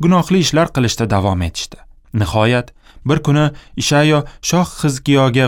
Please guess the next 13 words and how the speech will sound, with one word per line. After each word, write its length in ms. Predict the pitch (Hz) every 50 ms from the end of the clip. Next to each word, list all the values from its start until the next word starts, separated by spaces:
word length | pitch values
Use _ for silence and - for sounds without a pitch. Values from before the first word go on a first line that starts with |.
| 127
Xudodan 460 | - 131 135 127 120 117 127 151 170 156 - - - -
shunday 360 | - - 190 190 170 170 160 -
xabar 260 | - 127 107 110 101 95
keltirdi: 480 | - - 87 85 - 90 - - - - - - - - - - _ _ _ _ _
"Qudratli 480 | - 123 104 117 113 107 101 - 113 135 127 -
Xudoning 400 | 120 110 104 98 101 110 107 95
so'zlarini 560 | - 110 110 101 107 104 101 98 95 110 98
tingla. 380 | - - 107 104 87 78 85 - - _ _ _ _ -
Vaqti 340 | 127 147 147 139 - 165 151
keladi. 380 | - 143 120 101 87 85 - - - - - - _ - - - _ -
Saroyingdagi 800 | - - 117 113 113 113 113 113 110 113 113 107 123 123 123 120 - - -
hamma 320 | - - 131 139 156 156 151
narsa 260 | 143 135 123 -